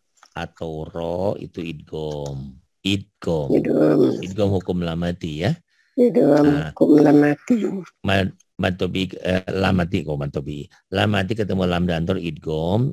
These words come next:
Speaker 1: sisanya idhar. S-, kalau ketemu selain ini kan jumlah huruf tuh semuanya dua puluh delapan.
Speaker 2: Iya.
Speaker 1: Dikurangi dua berarti dua puluh enam. Lam mati ketemu huruf, dua puluh enam huruf selain lam dan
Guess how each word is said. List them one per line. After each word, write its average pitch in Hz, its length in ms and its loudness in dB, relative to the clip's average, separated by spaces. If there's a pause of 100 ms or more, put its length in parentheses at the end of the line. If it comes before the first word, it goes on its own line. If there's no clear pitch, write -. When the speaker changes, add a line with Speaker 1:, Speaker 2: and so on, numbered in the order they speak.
Speaker 1:
sisanya 92 400 -2
idhar. 82 680 -4 (520)
S-, - 200 -20 (120)
kalau 92 240 0
ketemu 92 400 -2
selain 95 400 0
ini 117 160 0
kan 143 160 2 (280)
jumlah 95 440 -2
huruf 92 320 -4
tuh 113 80 -6
semuanya 101 400 0
dua 90 160 0
puluh 80 80 -6
delapan. 73 520 -8 (920)
Speaker 2:
Iya. 151 360 8 (240)
Speaker 1:
Dikurangi 90 400 0
dua 90 320 0
berarti 80 400 -2 (280)
dua 87 240 -2
puluh 82 80 0
enam. 80 340 -2 (680)
Lam 90 240 0
mati 92 400 -4
ketemu 98 400 0
huruf, 95 320 -2 (160)
dua 90 160 2
puluh 85 160 -4
enam 85 160 -2
huruf 95 240 2
selain 87 400 -2
lam 82 240 -6
dan 78 160 -4